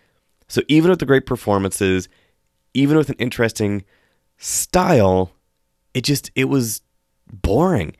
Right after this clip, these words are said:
Uh, I saw one review when they were like,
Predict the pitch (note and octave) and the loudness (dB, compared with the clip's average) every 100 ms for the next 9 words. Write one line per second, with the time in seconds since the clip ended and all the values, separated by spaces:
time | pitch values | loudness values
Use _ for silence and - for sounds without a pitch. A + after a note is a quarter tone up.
0 | _ _ _ _ _ _ - A#2+ - C3+ | _ _ _ _ _ _ -2 0 0 0
1 | F#3+ F3 G2+ A#2+ D#3 A#2 F#2+ F2+ F#2 G2 | 2 2 4 2 2 2 2 2 2 0
2 | _ _ _ _ _ _ _ _ G2+ G#2+ | _ _ _ _ _ _ _ _ -2 2
3 | G#2 F#2+ | 2 2